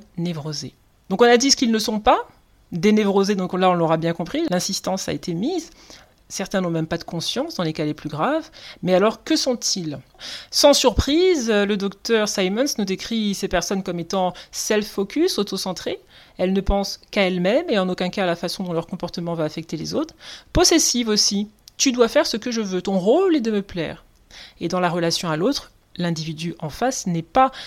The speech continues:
euh, une personne avec une dignité, mais simplement un objet. Ils sont extrêmes également, c'est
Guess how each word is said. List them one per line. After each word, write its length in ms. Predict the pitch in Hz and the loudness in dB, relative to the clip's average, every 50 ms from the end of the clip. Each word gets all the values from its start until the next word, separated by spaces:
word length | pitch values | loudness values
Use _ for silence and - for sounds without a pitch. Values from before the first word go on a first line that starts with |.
| - - _ - | -18 -18 _ -14
euh, 160 | - 92 76 - | -12 -12 -8 -8
une 120 | 170 165 | -6 -4
personne 280 | 185 185 - - 190 175 | -4 -4 -2 -2 -4 -4
avec 220 | 160 160 165 - | -4 -6 -6 -6
une 60 | 170 | -8
dignité, 340 | 160 - 175 170 165 285 285 | -6 -6 -8 -6 -4 -4 -2
mais 80 | 226 190 | -2 -2
simplement 380 | - 170 160 - 170 202 220 | -4 -6 -6 -4 -4 -2 0
un 120 | 202 175 175 | 0 0 -2
objet. 420 | 180 170 175 165 160 156 147 151 - _ _ _ _ _ _ _ _ _ - - - - - - _ - | -2 -4 -4 -2 -2 -2 -4 -4 -10 _ _ _ _ _ _ _ _ _ -20 -20 -20 -20 -20 -20 _ -2
Ils 100 | 226 226 | 0 2
sont 140 | - 392 | 4 2
extrêmes 520 | 392 - - - - - 302 262 190 160 156 - - | 2 2 -2 -4 2 4 4 6 6 2 -2 -8 -10
également, 540 | - 170 156 160 156 160 170 202 269 - - _ _ - | -10 -6 -4 -4 -2 -2 0 0 -2 -2 -4 _ _ -12
c'est 480 | - - - - 180 160 156 147 147 | -8 -8 -4 -2 -2 -2 -2 -4 -6